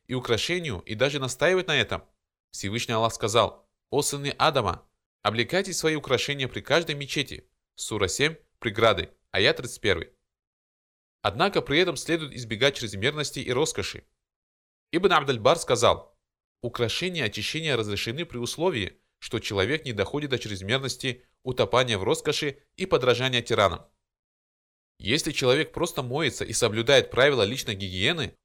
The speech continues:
пользуясь, например, дезодорантами, устраняющими запах пота, неприятный для окружающих, будь то в мечети или в любом другом месте, то и это не имеет никакого отношения к роскошеству. Роскошество —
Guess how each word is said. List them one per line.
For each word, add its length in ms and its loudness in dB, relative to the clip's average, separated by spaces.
пользуясь, 480 0
например, 480 -2
дезодорантами, 1000 0
устраняющими 640 -2
запах 340 2
пота, 420 2
неприятный 540 0
для 140 2
окружающих, 600 0
будь 240 -4
то 80 -4
в 60 -4
мечети 440 -4
или 140 -4
в 60 -4
любом 280 -4
другом 280 -6
месте, 460 -6
то 100 2
и 60 6
это 180 2
не 180 -6
имеет 280 0
никакого 360 0
отношения 440 -2
к 80 -16
роскошеству. 680 -4
Роскошество — 800 -2